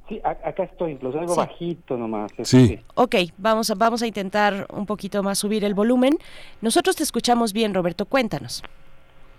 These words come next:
Speaker 1: Ya, eh, sí, estaba hablando de, de esta cuestión de que finalmente la historia y el ambiente termina modificando los productos artísticos, eh, como por ejemplo con, con Vladimir Nabokov.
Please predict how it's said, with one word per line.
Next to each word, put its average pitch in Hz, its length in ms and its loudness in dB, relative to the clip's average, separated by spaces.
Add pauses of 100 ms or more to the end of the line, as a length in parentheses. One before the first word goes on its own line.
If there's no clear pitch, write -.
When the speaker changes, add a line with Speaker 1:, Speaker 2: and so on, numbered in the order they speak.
(220)
Speaker 1:
Ya, 135 200 6 (320)
eh, 160 380 6
sí, 240 140 4
estaba 190 300 2
hablando 190 360 0
de, 156 320 2
de 147 140 2
esta 160 220 -2
cuestión 165 420 0
de 156 100 0
que 131 680 2
finalmente 147 440 2
la 131 180 4
historia 160 600 0
y - 20 2
el 135 80 2
ambiente 147 360 2
termina 143 340 2
modificando 135 580 0
los 131 140 2
productos 135 480 0
artísticos, 165 640 -2 (1400)
eh, 135 560 2
como 143 220 2
por 143 160 2
ejemplo 156 520 2
con, 131 540 0
con 135 180 -2
Vladimir 135 400 2
Nabokov. 151 540 2